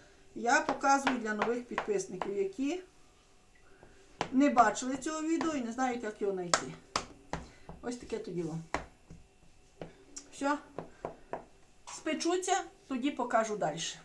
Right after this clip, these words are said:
Так, показую, які в мене паляниці вийшли. Це перша. Ось така. Щоб не казали, що вона ливка, що вона там ще щось. Паляниця прекрасна.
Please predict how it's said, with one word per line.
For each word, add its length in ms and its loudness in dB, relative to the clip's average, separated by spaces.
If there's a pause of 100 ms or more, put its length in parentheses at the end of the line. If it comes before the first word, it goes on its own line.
(1600)
Так, 340 4 (160)
показую, 420 6
які 120 -4
в 40 2
мене 180 6
паляниці 500 4
вийшли. 340 2 (260)
Це 160 10
перша. 540 4 (1040)
Ось 220 2
така. 360 0 (1000)
Щоб 160 6
не 100 8
казали, 400 12
що 140 8
вона 220 12
ливка, 760 10
що 140 0
вона 200 6
там 180 8
ще 380 6
щось. 280 -2 (340)
Паляниця 500 6
прекрасна. 640 0